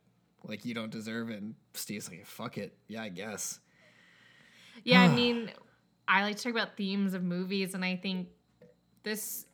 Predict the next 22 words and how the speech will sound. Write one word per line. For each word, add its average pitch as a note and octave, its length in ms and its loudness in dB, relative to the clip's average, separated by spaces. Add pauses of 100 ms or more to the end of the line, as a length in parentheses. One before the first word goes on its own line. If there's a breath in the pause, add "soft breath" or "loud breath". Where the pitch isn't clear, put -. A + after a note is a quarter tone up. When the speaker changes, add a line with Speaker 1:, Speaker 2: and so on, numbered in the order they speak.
(280)
Speaker 2:
there's A#3 220 4
a B3 60 8
lot A3+ 280 10
of F4 80 8
identity F#3 1040 2
in F#3 200 -2
this, F#3 500 -6
and, G3 140 -2
like, F#3 240 -2
who B3 160 0
I G3+ 140 6
am F#3+ 680 -2 (480 soft breath)
outside F#3 480 2
of F#3 220 -2
this F#3 220 -6
group, B3 460 0
how, G3+ 140 -2
who G3 180 -4
I F#3+ 120 0
am F#3 140 -2
as F#3 140 -4
an F#3 240 -6